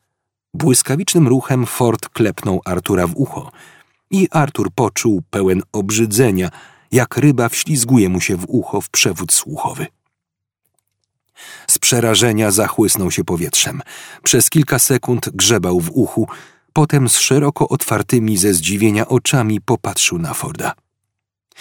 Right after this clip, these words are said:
Przeżywał akustyczny odpowiednik tego, co zdarza się przy oglądaniu obrazka z dwoma czarnymi profilami,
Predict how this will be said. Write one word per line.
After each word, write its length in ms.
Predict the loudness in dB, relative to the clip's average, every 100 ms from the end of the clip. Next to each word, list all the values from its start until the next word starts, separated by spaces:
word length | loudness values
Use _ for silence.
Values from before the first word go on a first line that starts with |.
| -16 -4
Przeżywał 600 | 0 2 2 4 4 4
akustyczny 640 | 2 0 -2 0 2 2 2
odpowiednik 580 | 2 2 4 4 0
tego, 340 | 2 2 4 4
co 180 | 2 0
zdarza 380 | 0 0 2
się 180 | 0 -2
przy 240 | 0 0 0
oglądaniu 560 | -2 0 0 2 0 0
obrazka 640 | -2 0 0 -2 -2 -4
z 100 | -4
dwoma 420 | -2 0 2 0
czarnymi 480 | -2 -4 -2 -2 -2
profilami, 720 | -4 -6 -4 -4 -4 -8